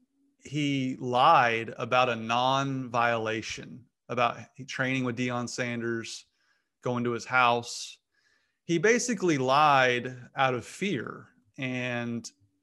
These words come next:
he lied about something that wasn't an N C double A violation. So this is how sanctimonious the N C double A is. I could tell them if I'm an athlete,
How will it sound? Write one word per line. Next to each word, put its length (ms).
he 160
lied 260
about 220
something 380
that 240
wasn't 400
an 100
N 100
C 140
double 240
A 80
violation. 800
So 600
this 180
is 100
how 100
sanctimonious 880
the 80
N 80
C 120
double 260
A 60
is. 520
I 100
could 180
tell 180
them 160
if 120
I'm 140
an 80
athlete, 480